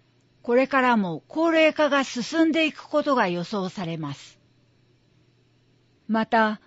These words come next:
我が国には約四百三十六万人の身体障害者、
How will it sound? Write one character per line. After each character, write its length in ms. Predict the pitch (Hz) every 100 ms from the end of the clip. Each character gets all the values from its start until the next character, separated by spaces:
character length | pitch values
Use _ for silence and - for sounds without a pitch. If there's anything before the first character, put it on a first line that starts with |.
| _ _ _ _ _ -
我 180 | 262 311
が 140 | 320
国 260 | 311 240 233
に 120 | 208
は 280 | 185 165 156 _ _
約 480 | 233 269 277 208 175 196
四 280 | 294 349
百 220 | 294 277 -
三 320 | - 285 277
十 260 | 220 208
六 280 | 185 190 285
万 260 | 269 269 247
人 220 | 240 233
の 200 | 220 214 _ _ _ _ _
身 380 | - - 302 320
体 240 | 302 302 311
障 280 | 320 294
害 220 | 269 269 233
者、 300 | - 156